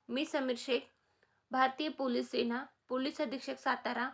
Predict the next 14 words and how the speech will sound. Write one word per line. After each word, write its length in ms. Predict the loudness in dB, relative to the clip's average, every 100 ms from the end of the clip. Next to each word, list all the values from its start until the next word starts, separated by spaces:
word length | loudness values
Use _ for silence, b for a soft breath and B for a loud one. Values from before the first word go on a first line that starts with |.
| -8
मला 260 | -2 6 6
महाराष्ट्र 500 | 6 4 2 2 -4
पोलीस 400 | 0 2 2 0
अधिनियम 400 | -4 -2 0 0
एकोणीसशे 400 | -2 -2 -4 -4
एक्कावन्नचे 720 | -10 2 2 2 -2 -2 -4 -4 b b b b _
कलम 300 | 6 6 4 2
एको-, 600 | -8 -8 -8 -2 -2 -2 2
चौतीस 440 | 2 2 -2 -4
अन्वये 400 | 0 0 2 -2 -4 _
प्राप्त 300 | 6 6 6
असलेले 500 | 0 2 0 2 2 0 _ b b b b
अधिकारान्वये 800 | 0 0 2 4 6 4 2 0
सातारा 640 | -2 -2 -2 2 2 4